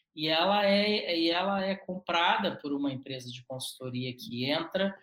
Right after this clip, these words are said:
com um modelo de gestão profissional, e aí sim faz as coisas ganharem força. A gente tá vendo muito comum no Brasil empresas,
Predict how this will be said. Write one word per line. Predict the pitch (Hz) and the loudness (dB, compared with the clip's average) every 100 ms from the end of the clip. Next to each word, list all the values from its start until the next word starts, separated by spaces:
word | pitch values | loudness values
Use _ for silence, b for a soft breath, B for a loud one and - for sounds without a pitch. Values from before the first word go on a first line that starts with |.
| B _ | B _
com | - 143 | -6 -2
um | |
modelo | 143 139 131 131 123 | 0 -2 -4 -6 -6
de | 123 | -4
gestão | 131 123 - 127 | -2 -2 -2 -4
profissional, | 123 123 - 127 123 127 175 202 B B B | -4 -6 -4 -4 -2 0 0 -2 B B B
e | 147 | -6
aí | 139 202 | -2 0
sim | - 220 247 | 0 2 2
faz | 240 208 | 2 0
as | 175 - | 0 -2
coisas | - 165 151 | -4 -4 -4
ganharem | 143 143 139 139 131 B B _ - | -2 0 2 0 -4 B B _ -10
força. | 127 117 - - | -6 -4 -4 -4
A | 131 | -4
gente | 165 - | -4 -2
tá | 180 | -2
vendo | 180 180 151 | 0 -2 -2
muito | 160 190 - | -4 -6 -6
comum | 170 165 175 | -6 -4 -4
no | 175 | -4
Brasil | 151 139 131 123 151 147 b _ - | -2 -2 -2 -4 -4 -6 b _ -10
empresas, | 143 139 143 143 143 139 | -8 -2 -2 0 -2 -2